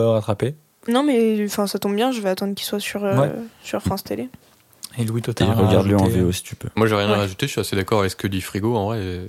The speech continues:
Speaker 4: c'est vraiment que, c'est vrai que c'était très, très drôle, quoi, quand même.
Speaker 3: Ouais.
Speaker 4: Mais effectivement, tu, tu t'attends à rien et t'es en même temps surpris.
Speaker 1: Ouais.
Speaker 4: Et à la fin, tu fais, Ouh, c'est bon, c'est fini, euh.
Speaker 3: Ah ouais, non, mais c'est incroyable. Franchement, c'est incroyable. Euh, et puis, bah, je peux passer à Super, du coup.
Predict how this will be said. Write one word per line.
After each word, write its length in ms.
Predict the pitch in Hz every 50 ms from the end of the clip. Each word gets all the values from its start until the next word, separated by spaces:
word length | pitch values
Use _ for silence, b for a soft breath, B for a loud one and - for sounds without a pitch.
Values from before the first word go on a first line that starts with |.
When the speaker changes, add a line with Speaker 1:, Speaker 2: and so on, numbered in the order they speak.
| 123
Speaker 4:
c'est 160 | 110 - - 104
vraiment 200 | 95 95 110 113
que, 80 | - -
c'est 320 | - - - - - -
vrai 100 | 190 98
que 60 | 107 -
c'était 180 | - - 98
très, 240 | - - - - 107
très 160 | - - 95
drôle, 240 | 95 101 104 101 98
quoi, 220 | - - 98 92 92 -
quand 100 | - 98
même. 140 | 92 90 92 _ _ b b b b b
Speaker 3:
Ouais. 80 | 95 95
Speaker 4:
Mais 80 | 98 98
effectivement, 440 | 95 113 98 - 113 110 117 113
tu, 340 | 110 - - 95 92 92 90 - _ _ _ _ _ _ _ _ _ _ _ _ _ _ -
tu 100 | - -
t'attends 280 | - 95 - 101 92 90
à 40 | 90
rien 400 | - 104 101 110 110 113 113 - -
et 260 | 98 95 95 98 95 -
t'es 140 | - 107 95
en 80 | 95 98
même 180 | 98 98 98 95
temps 120 | - 101
surpris. 500 | - - 107 - - - - 107 107 120 _ -
Speaker 1:
Ouais. 140 | 113 104 98 90 B B B B B B B B B B B B B B B B B B B - - -
Speaker 4:
Et 80 | 107
à 40 | 98
la 80 | 98 90
fin, 160 | - 113 107
tu 100 | 95 -
fais, 160 | - - 92
Ouh, 220 | - - - - - - - _ _
c'est 120 | - - 104
bon, 120 | 95 90
c'est 100 | - -
fini, 440 | 95 - - 101 98 98 101 101 101 98
euh. 40 | 90 92
Speaker 3:
Ah 100 | 98 98
ouais, 120 | 98 98
non, 100 | 90 85
mais 80 | 85 90
c'est 140 | - -
incroyable. 400 | 82 82 - - 90 98 98 92 104 90 87 - _ b b b b b b b b b
Franchement, 320 | - - - - - 110
c'est 160 | 104 - -
incroyable. 400 | 87 87 - - 98 104 107 92 95 95 _ _ _ _ B B B B B B B B B B B B B B B -
Euh, 360 | 101 98 98 101 107 104 104 107
et 60 | 104
puis, 180 | 92 - - 104
bah, 120 | 101 98
je 80 | 98 -
peux 120 | - 92
passer 260 | - 98 98 - -
à 80 | 107 104
Super, 360 | - - 104 - - 160 151
du 140 | 117 104 101
coup. 200 | - 123 135